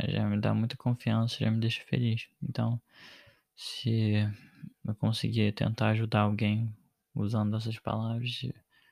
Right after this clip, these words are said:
divulgando, disseminando essa mensagem, eu ficaria feliz. Então,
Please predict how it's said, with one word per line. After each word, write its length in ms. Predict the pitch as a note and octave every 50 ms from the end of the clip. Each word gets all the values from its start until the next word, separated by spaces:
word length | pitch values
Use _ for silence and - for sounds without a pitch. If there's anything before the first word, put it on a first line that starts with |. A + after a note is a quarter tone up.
| _ _ _ _ _ _ _ _ - - -
divulgando, 800 | - A#2 A#2 G#2+ A2+ G#2+ G#2 A2+ A2 G2+ G#2 G#2+ A2 A2 G2+
disseminando 560 | G2+ G#2+ - - - - G#2 G#2 G#2 G#2+ G#2+ G#2+
essa 160 | - - A2
mensagem, 720 | G#2 G2+ G#2 G#2+ - - G#2 G#2+ A2 A#2 A#2 A#2 A#2 A#2 A#2
eu 360 | A#2 A#2+ A#2 A2+ A#2 A#2+ A#2+ A#2 _ _
ficaria 460 | - - - - - A#2 - A#2+ A#2+
feliz. 460 | - - C3 B2+ B2 A#2+ A#2+ - - - _ _ _ _ _ _ _
Então, 320 | - A#2 A#2 A#2 A#2+